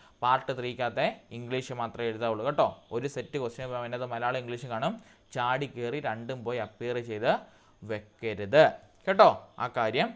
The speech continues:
പ്രത്യേകം ശ്രദ്ധിക്കുക. പിന്നെയുള്ളത് ഒ എം ആർ ഷീറ്റ് വളരെ സൂക്ഷിച്ച് കൈകാര്യം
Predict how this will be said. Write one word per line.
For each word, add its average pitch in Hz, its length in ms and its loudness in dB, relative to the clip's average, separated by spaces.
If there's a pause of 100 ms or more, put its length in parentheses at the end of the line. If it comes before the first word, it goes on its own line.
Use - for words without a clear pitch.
(120)
പ്രത്യേകം 117 540 -2
ശ്രദ്ധിക്കുക. 107 420 -2 (1080)
പിന്നെയുള്ളത് 139 540 4 (500)
ഒ 135 40 8 (120)
എം 147 120 0
ആർ 139 140 6
ഷീറ്റ് 131 260 4 (320)
വളരെ 131 360 6 (520)
സൂക്ഷിച്ച് 170 560 -2
കൈകാര്യം 123 420 4